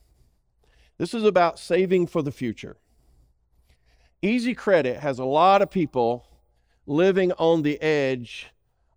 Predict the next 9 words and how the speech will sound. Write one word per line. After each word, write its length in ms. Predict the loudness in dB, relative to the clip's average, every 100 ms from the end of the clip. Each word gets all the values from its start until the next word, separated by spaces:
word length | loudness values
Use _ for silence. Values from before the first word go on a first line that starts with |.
| -4
of 180 | -4 -2
bankruptcy, 760 | -2 -2 -4 -4 -6 -20 -20 -10
right? 560 | -2 0 0 -2 -6 -20 -20 _ -10
Boy, 440 | -6 -6 -8 -14 _ _ _ _ _
it's 120 | -20 -20 _ _
getting 220 | -20 -16
really 220 | -12 -12 -14
tricky 400 | -20 -20 -20 -20
now. 300 | -20 -20